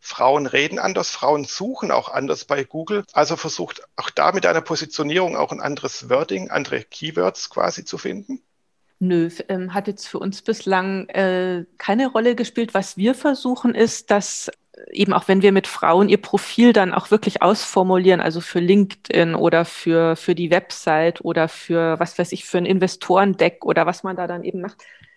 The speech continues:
Speaker 2: sind wir eben auch beide so gepolt und geprägt und, und, und sozialisiert durch das, was wir beruflich seit zwanzig Jahren machen, dass wir versuchen, alles in einfachen, klaren Worten auszudrücken. Also wir versuchen halt so Fachjargons zu vermeiden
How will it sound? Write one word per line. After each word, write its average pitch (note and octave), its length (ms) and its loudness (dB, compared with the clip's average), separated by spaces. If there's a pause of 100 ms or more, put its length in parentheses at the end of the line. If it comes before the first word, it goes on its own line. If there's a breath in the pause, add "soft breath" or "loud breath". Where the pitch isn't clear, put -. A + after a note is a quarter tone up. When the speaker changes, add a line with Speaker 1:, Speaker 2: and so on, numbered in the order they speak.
(280 soft breath)
Speaker 2:
sind G#3+ 360 0
wir A3 80 2
eben G#3+ 160 0
auch - 100 -2
beide F#3 240 4
so G3+ 140 2
gepolt G3+ 500 4
und F#3+ 160 -2
geprägt - 560 -2
und, F#3 160 -2
und, G3 160 -2
und G3 220 -2
sozialisiert G3 720 2
durch F#3+ 160 -2 (100)
das, - 180 0
was F#3+ 220 -2
wir F#3 160 4
beruflich G3 580 -2
seit F#3 200 0
zwanzig G3 380 -4
Jahren F3+ 140 0
machen, F3 280 -4
dass F3+ 240 -2
wir F#3+ 100 2
versuchen, F#3+ 580 -4
alles F3 380 2
in F#3+ 220 -2
einfachen, F3 500 -2
klaren E3+ 640 -2
Worten F#3+ 260 0
auszudrücken. - 680 -4
Also F3 180 2
wir F#3 80 4
versuchen F3+ 460 -4
halt E3 140 2
so E3+ 140 -4
Fachjargons F3 920 0
zu - 140 -4
vermeiden F3 520 0